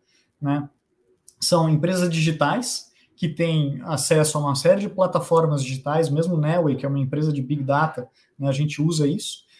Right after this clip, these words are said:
E é isso que possibilita com que um pequeno empreendedor entre lá, preencha algumas informações, a gente consegue resgatar mais informações sobre ele,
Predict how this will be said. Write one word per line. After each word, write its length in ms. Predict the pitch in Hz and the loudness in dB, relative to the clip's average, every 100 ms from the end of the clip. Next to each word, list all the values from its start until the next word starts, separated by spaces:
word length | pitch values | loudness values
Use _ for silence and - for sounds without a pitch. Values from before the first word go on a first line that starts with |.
| _ - | _ -12
E 200 | 165 165 | -4 2
é 40 | |
isso 200 | 165 226 | 2 2
que 80 | - | 0
possibilita 680 | 247 233 - 196 180 180 - | 0 0 0 -2 -2 -2 -2
com 180 | - 156 | 0 0
que 140 | 170 | 2
um 260 | 165 151 143 | 2 2 -2
pequeno 340 | 156 - 185 | -6 0 2
empreendedor 640 | 220 196 196 175 156 160 165 | 2 2 0 2 4 4 4
entre 300 | 196 - 160 | 2 0 2
lá, 300 | 147 175 208 | 2 2 0
preencha 480 | 175 165 180 - | 2 2 2 2
algumas 340 | 165 156 202 196 | 0 2 0 0
informações, 720 | - 180 165 - 165 180 196 | 0 0 0 -4 -4 -4 -2
a 60 | 165 | -2
gente 200 | 165 - | -4 -4
consegue 380 | 165 - 170 160 | -6 -2 0 2
resgatar 440 | 156 156 147 151 | 2 0 0 0
mais 260 | 156 190 202 | 2 2 0
informações 560 | - 175 156 - 156 | 0 0 0 -2 -4
sobre 300 | 156 147 139 | -4 -2 0
ele, 260 | 170 202 | 0 0